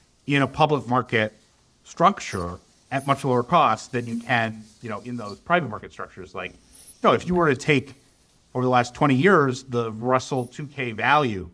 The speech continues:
and lever it one point seven five times, like, you'd have one of the best private equity firms in the world,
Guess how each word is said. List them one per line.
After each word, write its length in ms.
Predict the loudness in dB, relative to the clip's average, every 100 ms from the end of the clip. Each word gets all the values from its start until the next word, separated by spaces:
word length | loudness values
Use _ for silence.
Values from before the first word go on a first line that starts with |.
| _ _ _ _ _
and 320 | -8 -6 -4
lever 340 | 0 0 2 -2
it 80 |
one 220 | -2 -6 -4
point 200 | -6 -4
seven 200 | -6 0
five 240 | 0 0
times, 380 | 0 0 0 -4
like, 120 | -4
you'd 160 | -4 0
have 260 | 0 0
one 120 | 0
of 80 | 0
the 60 | 0
best 240 | -2 -2
private 260 | 0 2 2
equity 380 | -2 -2 -4 -4
firms 480 | -4 -2 -2 -4
in 80 | -4
the 60 | 2
world, 420 | 4 2 -2